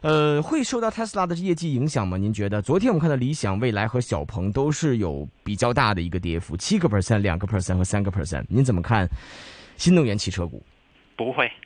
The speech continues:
Speaker 1: 不会。
Speaker 2: 不会受到那个特斯拉的一些影响。
Speaker 1: <laughs> 明白。
Speaker 2: 啊，那其实大家就是包括港股
Speaker 1: 嗯。
Speaker 2: 整体这个大盘，
Speaker 1: 嗯。
Speaker 2: 也包括一些公司业绩，其实我们
Speaker 1: 是。
Speaker 2: 最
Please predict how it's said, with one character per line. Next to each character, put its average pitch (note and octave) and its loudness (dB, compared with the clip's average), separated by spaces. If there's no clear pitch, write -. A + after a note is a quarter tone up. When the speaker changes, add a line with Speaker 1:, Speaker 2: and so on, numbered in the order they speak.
Speaker 1:
不 D3+ 6
会。 E3 2
Speaker 2:
不 C3+ -6
会 C3 -2
受 B2+ -2
到 B2+ 2
那 A2+ 2
个 G2+ 0
特 - -4
斯 - -6
拉 A#2 0
的 G2+ -4
一 F2+ -12
些 A2+ -6
影 G2 -10
响。 - -8
Speaker 1:
<laughs> - -6
明 C3+ 6
白。 C3 2
Speaker 2:
啊， - -4
那 A2+ 2
其 - -4
实 A2+ -2
大 B2+ 0
家 A#2+ 0
就 A#2+ -4
是 A#2+ -4
包 A#2+ -2
括 G#2 -2
港 D3 -2
股 G2 -6
Speaker 1:
嗯。 A#3+ 6
Speaker 2:
整 E3+ 0
体 - -4
这 D#3 0
个 - -6
大 C#3+ 0
盘， G2+ -6
Speaker 1:
嗯。 D3 4
Speaker 2:
也 G2+ -8
包 C3 0
括 A#2+ -4
一 A#2 -8
些 A#2 0
公 B2+ -8
司 C3 -6
业 D#3 2
绩， - -14
其 G#2 -14
实 A#2 -2
我 A2+ -6
们 - -8
Speaker 1:
是。 G2+ 2
Speaker 2:
最 G2 -2